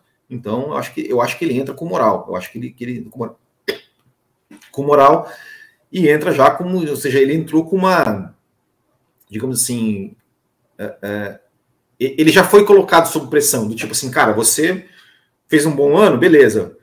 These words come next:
No segundo ano que era pra você ganhar, você não ganhou. Aí você ganhou uma terceira chance e você foi lá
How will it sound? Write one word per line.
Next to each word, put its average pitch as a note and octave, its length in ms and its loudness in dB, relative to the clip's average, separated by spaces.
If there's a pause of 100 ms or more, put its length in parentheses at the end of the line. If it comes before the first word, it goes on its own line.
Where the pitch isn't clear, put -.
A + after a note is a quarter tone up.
(260)
No A2 60 -8
segundo E3 320 2
ano E3 140 4
que F3 80 2
era D#3+ 80 6
pra D3 100 2
você D3 220 2
ganhar, D#3+ 260 4
você F3 140 0
não F3 100 -2
ganhou. D#3+ 540 4 (420)
Aí C3+ 120 0
você D#3 100 2
ganhou F3+ 140 4
uma F#3+ 100 4
terceira F#3 340 6
chance G#3 360 2
e F3 40 -4
você D#3 160 0
foi F#3+ 200 4
lá E3 440 4